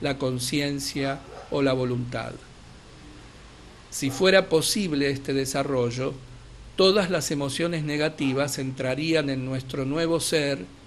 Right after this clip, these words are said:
y llegarían a ser permanentes en nosotros. Esto significaría que sería imposible para nosotros librarnos de ellas algún día. Felizmente para nosotros, tal cosa no puede suceder.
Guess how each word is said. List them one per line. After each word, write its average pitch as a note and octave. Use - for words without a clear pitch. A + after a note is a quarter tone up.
y D3+
llegarían D3
a C#3+
ser E3
permanentes C#3
en A#2+
nosotros. A#2+
Esto C#3+
significaría E3+
que D#3
sería D3
imposible C#3+
para C3
nosotros C3+
librarnos C3+
de C#3
ellas C#3
algún C3+
día. B2+
Felizmente D3
para D#3
nosotros, D3+
tal C#3+
cosa C#3
no C#3
puede C#3
suceder. B2